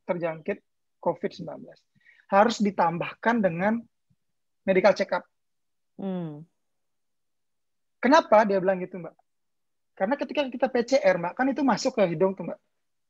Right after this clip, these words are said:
Speaker 1: Kita dinyatakan positif, misalnya
Speaker 2: Hmm.
Speaker 1: gitu ya.
Speaker 2: Hmm.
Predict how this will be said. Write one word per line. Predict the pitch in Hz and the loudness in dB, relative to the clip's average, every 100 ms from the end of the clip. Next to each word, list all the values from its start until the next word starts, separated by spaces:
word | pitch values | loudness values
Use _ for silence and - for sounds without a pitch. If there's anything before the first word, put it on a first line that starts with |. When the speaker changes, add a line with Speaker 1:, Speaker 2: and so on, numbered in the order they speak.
| _ _ _ _ _ _ _ _ _ _ _ _ | _ _ _ _ _ _ _ _ _ _ _ _
Speaker 1:
Kita | - 285 | 0 4
dinyatakan | 285 285 240 226 | 6 6 6 4
positif, | 208 202 196 202 - - _ _ _ _ | 4 0 -2 -2 -4 -8 _ _ _ _
misalnya | 190 190 | 2 4
Speaker 2:
Hmm. | 202 | 4
Speaker 1:
gitu | 175 170 | 0 -4
ya. | - _ _ | -8 _ _
Speaker 2:
Hmm. | 180 160 | -14 -12